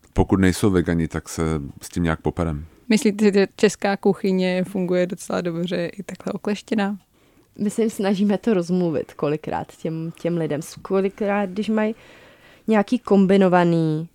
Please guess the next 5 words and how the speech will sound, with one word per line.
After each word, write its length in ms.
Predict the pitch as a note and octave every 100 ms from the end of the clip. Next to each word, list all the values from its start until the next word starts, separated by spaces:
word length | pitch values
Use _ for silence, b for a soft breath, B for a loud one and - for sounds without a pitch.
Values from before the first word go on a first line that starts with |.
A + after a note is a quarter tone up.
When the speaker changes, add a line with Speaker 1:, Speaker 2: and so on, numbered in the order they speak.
| _ _ _ _ _
Speaker 3:
alergie, 800 | F#3+ F#3+ F3 D#3 E3 D#3+ D3+ D3 D#3
jako 220 | - E3
třeba 380 | - F3+ D#3+ D#3
lepek 580 | F3+ F#3+ - F#3 F3+ - -
a 280 | A3+ G#3+ G#3